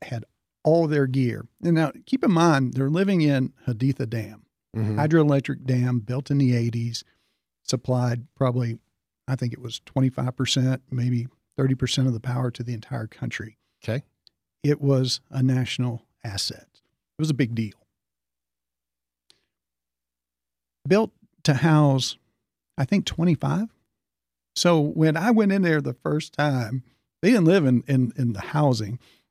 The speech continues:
Speaker 1: They were every nook and cranny, and you're walking through these wide passageways that had cots on both sides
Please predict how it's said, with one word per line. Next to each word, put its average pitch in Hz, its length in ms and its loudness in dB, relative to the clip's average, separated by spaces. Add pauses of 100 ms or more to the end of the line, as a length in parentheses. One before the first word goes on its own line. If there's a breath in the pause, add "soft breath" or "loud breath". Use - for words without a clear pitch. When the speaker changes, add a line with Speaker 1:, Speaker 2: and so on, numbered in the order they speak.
(140)
Speaker 1:
They 151 160 2
were 135 380 0
every 160 260 4
nook 151 340 4
and 127 220 -2
cranny, 151 460 2
and 139 80 2
you're 123 120 -2
walking 139 640 0 (260)
through 156 240 4
these 127 240 0
wide 135 520 0 (340)
passageways 123 920 0 (400)
that 131 100 -2
had 123 220 -2
cots 151 380 -4
on 120 140 -4
both 117 200 -8
sides 113 480 -8